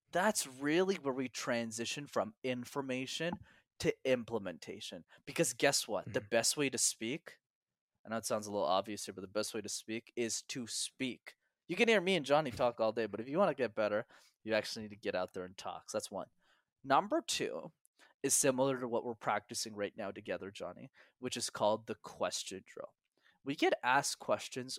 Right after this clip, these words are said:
Speaker 1: all the time in our life, Johnny, at school, at work, on a sales call, job interviews, and of course, a podcast. But a lot of us, unfortunately, Johnny, are not ready for the questions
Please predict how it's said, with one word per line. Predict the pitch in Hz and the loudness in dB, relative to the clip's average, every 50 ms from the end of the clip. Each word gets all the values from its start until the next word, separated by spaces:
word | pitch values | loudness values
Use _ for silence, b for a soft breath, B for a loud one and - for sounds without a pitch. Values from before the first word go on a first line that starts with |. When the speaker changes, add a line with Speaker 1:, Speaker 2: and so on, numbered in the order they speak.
| - _ | -12 _
Speaker 1:
all | - 113 110 110 110 117 113 | 0 2 4 4 4 2 0
the | 113 120 113 | -2 -6 -8
time | - - - 107 98 92 101 101 | -8 -8 -8 -6 -6 -6 -6 -8
in | 92 | -8
our | 78 73 80 | -8 -8 -8
life, | - 58 55 - - - | -8 -10 -10 -12 -14 -18
Johnny, | - - - - - - | -18 -18 -18 -20 -6 -4
at | 107 120 - - | -4 -4 -2 -4
school, | - - - - 139 139 139 135 135 123 - - | -6 -6 -4 -2 -2 0 2 2 2 0 0 0
at | 113 110 - - _ | -2 -2 -2 -4 _
work, | 123 120 117 117 117 - - - b b b b b | -4 -2 0 0 -2 -4 -6 -14 b b b b b
on | 135 131 120 | -2 -2 0
a | 107 | 0
sales | - - - - - 131 120 120 113 117 117 - | 0 2 2 2 2 4 4 4 4 2 0 -2
call, | - - 135 113 113 113 117 | -2 2 4 6 6 4 4
job | - - - - 120 110 110 113 117 123 | 0 -2 2 4 6 6 6 4 2 0
interviews, | 120 117 - - 120 107 110 101 92 71 69 - - | -4 -4 -4 -6 -8 -6 -6 -6 -6 -6 -6 -10 -12
and | - 117 | -10 -12
of | 113 - - | -12 -12 -8
course, | - - 185 196 196 190 - - - - _ _ _ _ _ _ | 0 6 6 8 8 6 4 -4 -8 -10 _ _ _ _ _ _
a | 120 117 | -2 -2
podcast. | - - - 113 101 98 - - - - 87 71 - - - - _ _ _ _ _ _ _ _ _ _ _ _ | -2 0 0 2 2 2 0 -4 -6 -6 -6 -6 -6 -10 -16 -18 _ _ _ _ _ _ _ _ _ _ _ _
But | 196 226 254 208 131 120 131 - - - - _ _ _ _ _ _ _ | 12 12 12 12 12 10 6 2 -2 -10 -18 _ _ _ _ _ _ _
a | 131 131 | 4 4
lot | 131 127 123 127 139 165 202 | 4 6 8 10 10 10 10
of | 185 175 | 8 4
us, | 156 - - | 0 0 0
unfortunately, | 127 131 107 - - 160 165 165 - - - 131 117 107 | -4 -6 -6 -8 -2 0 0 0 0 -4 -6 -6 -6 -6
Johnny, | - 110 101 98 92 98 110 117 - _ | -6 -6 -6 -6 -6 -8 -12 -14 -2 _
are | 127 127 | 0 0
not | 120 117 123 139 - - 127 | 2 4 2 2 2 0 0
ready | 120 110 107 104 110 113 | 0 2 2 2 0 -6
for | - - 120 | -8 -8 -8
the | 101 - | -8 -8
questions | - - - - 143 - - - - - - - - - - | -10 -8 -4 -4 -4 -4 -4 -8 -10 -12 -14 -14 -16 -18 -20